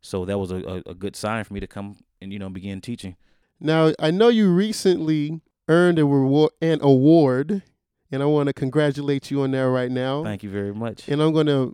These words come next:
Speaker 2: make an announcement here for the Behind the Note audience, that, for the people that don't know,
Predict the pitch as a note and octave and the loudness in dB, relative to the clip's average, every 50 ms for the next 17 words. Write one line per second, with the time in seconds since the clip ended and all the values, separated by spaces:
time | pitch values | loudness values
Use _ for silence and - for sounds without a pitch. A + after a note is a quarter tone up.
0 | - _ - C3 C#3+ D3+ D3 - C#3 C3+ C3 C3+ C#3+ D3 D3 C3+ - - C3+ C3 | -10 _ -6 -4 -2 -2 -2 -2 -2 -2 -2 -2 -2 -2 -2 -4 -4 -6 -6 -6
1 | C3 C#3+ C#3+ C#3+ C3 - - B2+ A#2+ B2+ A#2 C3 C3+ C#3 D3+ E3 E3 E3 D#3 D3 | -4 -2 -2 -2 -2 -2 -4 -4 -4 -4 -4 -4 -4 -4 -4 -2 -2 -2 0 -2
2 | C#3+ C#3 C#3+ D3+ E3+ E3+ - C#3+ C#3 C#3 C3 C3 C3 C3+ C3+ - - - - - | -2 0 2 2 2 2 0 0 -2 -2 -2 -2 -4 -4 -6 -8 -12 -16 -10 -6
3 | C3 B2+ B2 - - _ _ _ _ _ _ _ _ _ - - - D3+ C3 A#2 | -6 -4 -4 -6 -10 _ _ _ _ _ _ _ _ _ -20 -8 -6 -4 -4 -2
4 | - E3 - B2 C3+ C3 C3 B2+ C3 B2 B2 C3 C#3+ E3 E3+ D3 C#3 D3+ | -2 -4 -4 -4 -4 -4 -4 -2 -2 -4 -2 0 2 2 4 2 2 0